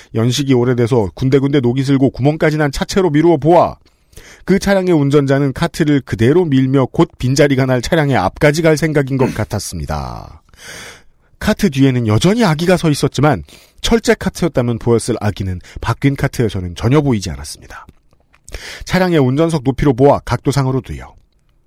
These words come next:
저는 놀라서 "안 돼!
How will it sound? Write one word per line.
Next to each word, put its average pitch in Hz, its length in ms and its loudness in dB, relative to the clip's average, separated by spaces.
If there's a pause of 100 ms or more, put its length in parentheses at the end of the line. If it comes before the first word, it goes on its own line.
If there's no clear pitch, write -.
(1040)
저는 202 300 2
놀라서 156 580 2 (240)
"안 190 160 -2
돼! 262 420 4